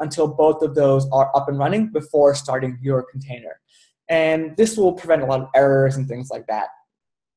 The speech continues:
So again, if you need to do some sort of bootstrapping phase, uh, I highly recommend using init containers.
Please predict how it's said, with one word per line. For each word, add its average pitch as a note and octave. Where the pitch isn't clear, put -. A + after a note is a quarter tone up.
So F#3
again, F3+
if E3+
you G3+
need A3
to F#3+
do G3
some G3
sort F3
of C#3+
bootstrapping F#3+
phase, E3
uh, C#3
I D3
highly E3
recommend D#3
using C3+
init E3+
containers. F3